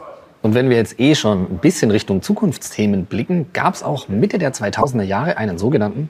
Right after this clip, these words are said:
Solaraktienhype. Stichwort SolarWorld, falls sich der ein oder andere von euch erinnert. Das war eigentlich, Andreas, ja ein richtiges Zukunftsthema. Solar, erneuerbare Energien,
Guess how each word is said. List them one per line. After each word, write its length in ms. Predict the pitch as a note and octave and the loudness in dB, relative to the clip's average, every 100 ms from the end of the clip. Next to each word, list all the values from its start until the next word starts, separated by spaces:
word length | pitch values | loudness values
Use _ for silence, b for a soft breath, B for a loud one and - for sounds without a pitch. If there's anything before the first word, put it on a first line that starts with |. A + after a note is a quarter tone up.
| _ | _
Solaraktienhype. 1120 | - G2+ G#2 F#3 - G2+ G2 - F#2 G2+ C3+ B B B B B B B | -4 0 2 0 0 -4 -4 -10 -8 -6 -6 B B B B B B B
Stichwort 440 | - - - F2+ F2 | -6 -4 0 0 0
SolarWorld, 520 | F#2+ D3 F2 F2 F2 | 2 2 2 0 -2
falls 300 | - F#2 F2 | -6 -8 -6
sich 100 | G2 | -4
der 140 | G2+ | -2
ein 120 | A2+ C#3 | 2 2
oder 180 | B2+ | 2
andere 240 | A2+ A2 G#2+ | 0 0 0
von 160 | G2 | -2
euch 180 | F#2+ F#2 | -6 -6
erinnert. 340 | - D3 C#3+ - B B B B B B | -4 -2 -2 -4 B B B B B B
Das 160 | - - | -4 -2
war 180 | F#2+ - | -2 0
eigentlich, 500 | F#2 A#2+ F#3+ G3+ - F3 | 2 4 4 2 -4 -4
Andreas, 340 | D#3 D3+ D#3+ | 0 2 2
ja 100 | E3 | 0
ein 180 | G2 - - - | -2 -4 -10 -6
richtiges 560 | E2 - - B3 G2+ | -4 -2 0 0 0
Zukunftsthema. 960 | - G#3+ A#3 D3 - - A2+ F#2 E2 D#2 | 0 0 2 0 -2 -10 -4 -2 -4 -6
Solar, 680 | - G2+ F#2+ F#2 F#2 F2+ - | 0 2 2 2 2 0 0
erneuerbare 600 | B2+ A#2 A#2 G#2+ G#2+ G#2+ | 0 2 2 2 2 0
Energien, 600 | G#2+ G#2 G2 G2+ G2 F#2 | -2 -2 -2 -2 -2 -4